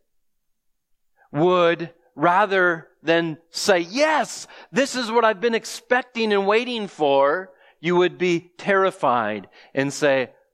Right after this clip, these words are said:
"Uh-oh, I didn't know this is coming." In Luke nine, Jesus is talking about his second coming,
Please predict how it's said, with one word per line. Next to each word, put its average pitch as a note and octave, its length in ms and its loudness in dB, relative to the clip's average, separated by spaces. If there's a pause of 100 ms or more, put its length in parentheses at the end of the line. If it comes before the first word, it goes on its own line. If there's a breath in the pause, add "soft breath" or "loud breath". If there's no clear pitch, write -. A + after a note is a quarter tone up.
(180)
"Uh-oh, B2+ 400 0
I B2 140 2
didn't C3+ 260 -6
know C#3+ 300 0
this C#3 260 -6
is B2+ 220 -10
coming." D#3+ 640 -4 (3750)
In C3+ 240 0
Luke D#3 320 -2
nine, D3 720 -2 (640)
Jesus C#3+ 520 -4
is B2+ 160 -6
talking E3 480 -6
about A2+ 320 -2
his A2 120 -10
second A#2+ 520 -8 (180)
coming, A#2+ 540 -8